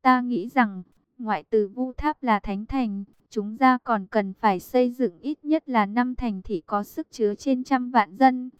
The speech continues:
sau đó xây dựng thêm hàng ngàn thị trấn nhỏ xung quanh. Sau khi tu luyện thành công, cổ Đức thoạt nhìn trẻ hơn so với tuổi thật của mình, tư duy càng thêm minh mẫn, nói tiếp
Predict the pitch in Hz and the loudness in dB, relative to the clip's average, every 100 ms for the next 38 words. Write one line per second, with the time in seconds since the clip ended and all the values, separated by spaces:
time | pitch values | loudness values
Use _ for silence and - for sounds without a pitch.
0 | _ _ _ 262 254 220 202 214 - 262 | _ _ _ -2 0 2 2 0 0 2
1 | 254 247 220 165 - 269 254 240 202 196 | 2 0 -4 -4 -4 -2 -2 -2 -4 0
2 | 202 190 185 202 127 214 208 247 247 190 | 0 0 -4 -8 -4 -4 -2 0 0 0
3 | - 254 254 254 247 247 247 _ _ _ | -6 -6 -2 0 0 0 -10 _ _ _
4 | _ _ _ - 254 247 285 262 - 262 | _ _ _ -2 -2 -2 -8 -8 -4 -4
5 | 254 233 170 - 208 185 254 254 247 254 | -2 -2 -4 -6 -6 -6 -4 -4 -4 -10
6 | _ _ _ 233 185 269 - 262 214 214 | _ _ _ -4 -4 -6 -6 -6 -4 -2
7 | 214 190 - 202 190 247 254 247 254 247 | -2 -2 -6 -8 -4 -4 -4 -2 -2 0
8 | 233 208 - 269 196 - 285 _ 214 185 | -2 -4 -2 -2 -2 -4 -10 _ -6 -2
9 | 208 196 185 - _ - 269 254 269 254 | -2 -2 -10 -16 _ -6 -4 -2 -2 -2
10 | - 233 196 185 254 254 254 254 247 226 | 0 0 0 -2 -2 0 0 0 0 -2
11 | 294 _ _ - 208 202 - 294 | -4 _ _ -4 -2 0 0 -2